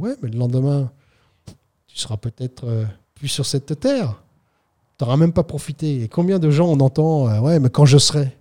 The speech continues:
quand je serai. » Mais d'accord, mais là, qu'est-ce que tu fais ? « Ah oui, quand je serai. » Non. Moi, ce que les jeunes, ce que je leur dis, même aux jeunes officiers, je leur dis, voilà,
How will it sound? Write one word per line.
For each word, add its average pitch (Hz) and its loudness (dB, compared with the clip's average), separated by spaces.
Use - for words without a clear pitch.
quand 156 2
je 143 6
serai. » 143 2
Mais 127 2
d'accord, 196 2
mais 160 4
là, 156 0
qu'est-ce - 2
que 175 -2
tu 151 -4
fais ? « 131 -4
Ah 214 -12
oui, 196 2
quand 175 4
je 160 6
serai. » 127 -4
Non. 101 -12
Moi, 160 2
ce - 0
que 156 -6
les 156 4
jeunes, 202 2
ce - -6
que 139 0
je 123 -2
leur 139 0
dis, 202 0
même 131 2
aux 131 2
jeunes 131 2
officiers, 175 -4
je 135 -4
leur 120 -6
dis, 135 -4
voilà, 107 -8